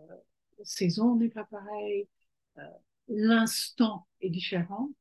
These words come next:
même si vous avez l'impression que c'est exactement comme la semaine précédente, euh, ou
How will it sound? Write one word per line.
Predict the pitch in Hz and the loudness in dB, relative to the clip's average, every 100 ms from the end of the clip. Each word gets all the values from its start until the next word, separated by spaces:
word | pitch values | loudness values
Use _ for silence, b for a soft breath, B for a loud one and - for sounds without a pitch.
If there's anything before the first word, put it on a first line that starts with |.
| - | -8
même | 190 196 202 190 180 | -4 -4 -6 -10 -10
si | - - 202 190 190 | -12 -12 -8 -8 -6
vous | 175 175 | -4 -2
avez | 175 170 | 0 0
l'impression | 165 175 - 185 180 | -2 -8 -8 -12 -12
que | |
c'est | - | -10
exactement | 156 156 165 _ 165 170 170 | -12 -12 -14 _ -4 -2 -2
comme | - 180 165 160 _ _ _ _ | -2 0 0 -2 _ _ _ _
la | 165 | -16
semaine | - 175 165 | 0 2 2
précédente, | - 156 170 175 247 285 - - _ _ _ - | -2 -6 -4 0 0 0 -4 -20 _ _ _ -14
euh, | 78 151 - 359 | -10 -10 -6 4
ou | 240 233 196 | 6 6 4